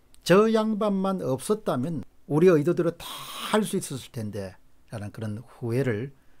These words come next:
하는 사람들도 많을 것입니다. 저는 윤석열 총장 임명 때부터 그의 인간적인 특성을 중심으로 바라봤습니다. 그를 선택한 것은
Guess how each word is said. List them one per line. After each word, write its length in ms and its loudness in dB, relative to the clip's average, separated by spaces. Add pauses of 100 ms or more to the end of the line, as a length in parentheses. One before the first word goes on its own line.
(220)
하는 380 -2
사람들도 880 -6
많을 400 -2
것입니다. 580 -10 (500)
저는 440 2
윤석열 800 2 (320)
총장 500 2
임명 460 0
때부터 560 -4 (360)
그의 340 4
인간적인 600 4
특성을 460 -4
중심으로 720 -8
바라봤습니다. 880 -8 (400)
그를 200 2
선택한 460 0
것은 440 -4